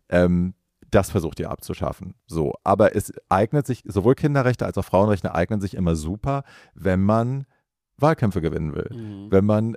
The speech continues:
Speaker 1: äh, darauf baut, dass man Ängste kreieren kann. Ähm, weil wer würde jemals öffentlich sagen, äh, "Fick dich doch mit deinen Kinderrechten"? Auf, natürlich niemand.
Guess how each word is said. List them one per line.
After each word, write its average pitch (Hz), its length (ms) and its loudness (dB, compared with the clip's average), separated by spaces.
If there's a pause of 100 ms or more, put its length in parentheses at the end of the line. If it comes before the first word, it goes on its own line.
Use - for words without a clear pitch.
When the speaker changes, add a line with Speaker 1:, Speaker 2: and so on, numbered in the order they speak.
Speaker 1:
äh, 104 200 4
darauf 92 600 2 (720)
baut, 95 420 4
dass 107 140 0
man 101 100 -2
Ängste - 280 -8
kreieren 101 380 -6
kann. 117 320 -8 (260)
Ähm, 98 220 -2
weil 98 180 0
wer 107 260 2
würde 117 180 0
jemals 120 340 -2
öffentlich 107 280 -4
sagen, 107 420 -6
äh, 101 400 -2
"Fick - 180 -6
dich 143 100 -8
doch 95 120 0
mit 87 100 -2
deinen 85 140 -4
Kinderrechten"? 87 480 -4
Auf, - 140 -10
natürlich 120 440 -4
niemand. 135 540 -6